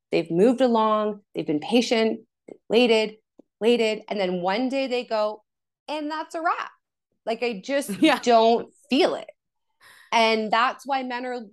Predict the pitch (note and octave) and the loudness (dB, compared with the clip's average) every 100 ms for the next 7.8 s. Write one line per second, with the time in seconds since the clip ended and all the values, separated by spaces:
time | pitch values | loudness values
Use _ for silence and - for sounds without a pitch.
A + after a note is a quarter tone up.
0 | - G#3+ G#3+ G3 A#3 A3+ C#4 D#4+ - F#3 | -4 0 0 -2 -4 -2 -2 -4 -2 -2
1 | F#3+ F#3+ F#3 G#3 G#3 G3+ G#3+ A3+ A3 - | -2 -6 -6 -6 -4 -4 -4 -6 -8 -2
2 | G#3+ G3+ - A3 G#3+ A#3 A3+ - A3+ A3+ | -2 0 0 -2 0 -4 -4 -2 0 0
3 | A3+ G#3 G3 G3 - - - - - - | -2 -4 -6 -10 -16 -14 -14 -16 -16 -18
4 | - _ _ _ _ - G3 F#3 C3 G#3+ | -18 _ _ _ _ 0 2 2 0 0
5 | A#3 A3+ - A#3 G#3 F#3+ F#3+ - - - | 0 -2 -2 0 2 0 -2 -4 -10 -10
6 | - - - G#3 - - _ _ _ _ | -8 -10 -12 -12 -16 -18 _ _ _ _
7 | _ - - G#3 G3+ G3 F#3+ | _ -18 -2 2 6 6 4